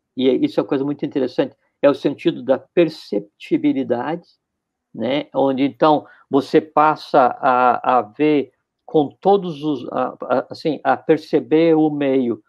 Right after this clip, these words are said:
com todos os, os órgãos que você tem, mas daí já não só no físico, você consegue, consegue perceber e interagir com todos os planos, né? Isso seria o sexto sentido. Esse que é o sexto sentido.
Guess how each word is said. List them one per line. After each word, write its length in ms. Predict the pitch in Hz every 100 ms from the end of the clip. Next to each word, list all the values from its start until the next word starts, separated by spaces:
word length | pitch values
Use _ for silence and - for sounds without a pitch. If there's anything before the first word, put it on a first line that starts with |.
| _ _
com 260 | - 147 - -
todos 560 | 202 214 175 165 131
os, 520 | 156 147 135 - - - _ -
os 380 | 143 120 - -
órgãos 500 | 139 151 143 131 127
que 120 | -
você 300 | 123 127 - 131
tem, 420 | - 156 214 185 _ _ _ _ _ _
mas 220 | 147 143
daí 300 | 139 156 170
já 260 | 151 170 160
não 220 | 165 175
só 280 | 170 - 180
no 120 | 175
físico, 460 | 175 196 190 - 170
você 120 | -
consegue, 500 | - 196 175 160 - _ _ _ -
consegue 320 | 160 156 160
perceber 640 | 156 180 165 - 156 147 151
e 40 |
interagir 680 | 147 147 131 123 117 175 208 - -
com 260 | - 160 - -
todos 760 | 175 190 202 196 190 185 165
os 120 | 170
planos, 440 | - 160 139 - - _
né? 280 | 120 147 165 -
Isso 260 | 135 -
seria 220 | - 147 147
o 20 |
sexto 420 | - 170 151 -
sentido. 500 | - 165 - 151 - _ _ _
Esse 340 | - 147 175 190
que 120 | -
é 40 |
o 40 | 123
sexto 360 | - 127 131
sentido. 480 | 123 123 117 113 107